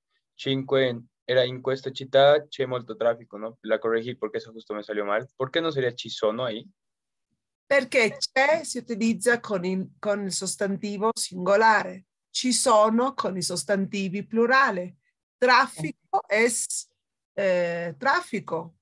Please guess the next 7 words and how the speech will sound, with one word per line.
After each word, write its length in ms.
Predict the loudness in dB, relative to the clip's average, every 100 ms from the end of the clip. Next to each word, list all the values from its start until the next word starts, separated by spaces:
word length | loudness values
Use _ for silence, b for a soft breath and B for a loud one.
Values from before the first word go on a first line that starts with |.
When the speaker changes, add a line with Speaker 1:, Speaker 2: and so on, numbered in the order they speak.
| -2
Speaker 2:
¿no? 360 | 2 2 0 0
Es 460 | 2 2 -2 -6 -6
un 160 | -6
sostantivo 680 | -4 -4 -2 -2 0 2 2
singular, 720 | 0 -2 -6 -4 2 4 4 0
Juan 280 | -8 -10
Pablo. 540 | -4 -4 -4 -8 -12